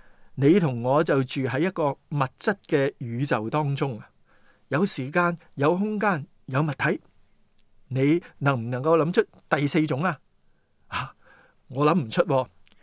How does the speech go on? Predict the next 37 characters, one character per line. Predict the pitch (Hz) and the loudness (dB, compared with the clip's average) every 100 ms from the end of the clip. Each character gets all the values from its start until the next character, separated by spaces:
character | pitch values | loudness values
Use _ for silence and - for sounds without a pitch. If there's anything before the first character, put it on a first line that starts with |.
| _ - | _ 0
跟 | 190 180 | 4 4
住 | 147 | 2
佢 | 123 | -2
又 | 131 113 | -2 -2
話 | 113 113 | -4 -8
啦， | 120 _ _ _ _ _ - | -12 _ _ _ _ _ -2
「至 | 190 | 2
於 | 226 | 2
時 | 233 - 117 | 2 0 -4
間 | 120 139 139 | -6 -6 -2
呢， | 180 143 _ _ _ _ - | -2 -4 _ _ _ _ 0
又 | 151 156 175 | 2 4 4
有 | 165 165 196 - _ - | 4 2 0 -2 _ -4
過 | 190 190 185 | 2 2 4
去、 | 185 151 - _ _ | 2 2 -2 _ _
現 | 135 156 165 165 | -4 0 0 2
在 | 160 | 2
同 | 156 120 | 2 0
未 | 143 147 | 0 2
來 | 147 | 0
嘅， | 110 113 147 151 - _ _ _ _ | -2 -2 -2 -4 -10 _ _ _ _
你 | - 123 139 170 - | -8 2 4 4 2
諗 | 127 131 | -4 -2
唔 | 185 113 | -2 -2
諗 | 123 | -4
到 | 165 147 160 - 131 | 0 0 0 -4 -4
第 | 123 | -2
四 | - 131 | 0 -2
種 | 120 117 | -4 -8
啊？」 | 147 - _ _ _ _ _ - | -10 -12 _ _ _ _ _ -16
我 | 113 117 | -10 -8
依 | 127 | -6
然 | 170 113 98 | -6 -8 -10
諗 | 110 | -10
唔 | 139 | -8
出 | 104 170 | -6 -6
啦。 | 180 208 | -6 -8